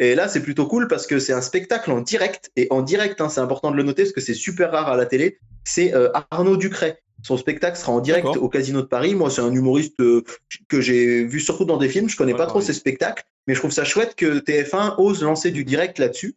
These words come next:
Speaker 1: Et sur, euh, T F X, ça aussi, je trouve ça chouette. C'est une soirée spéciale manga.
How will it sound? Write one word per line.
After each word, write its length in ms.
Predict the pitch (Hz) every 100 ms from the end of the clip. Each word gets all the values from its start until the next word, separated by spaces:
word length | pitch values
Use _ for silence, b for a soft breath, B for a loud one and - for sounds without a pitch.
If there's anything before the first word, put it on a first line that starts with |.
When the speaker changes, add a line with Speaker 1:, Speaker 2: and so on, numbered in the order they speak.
| -
Speaker 1:
Et 100 | 202
sur, 320 | 190 185 160
euh, 460 | 143 135 123 120 117
T 340 | - 220 208
F 60 | -
X, 360 | 214 - - -
ça 160 | - 151
aussi, 220 | 139 127
je 80 | -
trouve 160 | 110
ça 120 | 117
chouette. 360 | 117 139 214 -
C'est 220 | - 180
une 200 | 165 135
soirée 320 | - 147 175
spéciale 600 | 226 - 156 - 185 190
manga. 560 | 139 165 208 165 170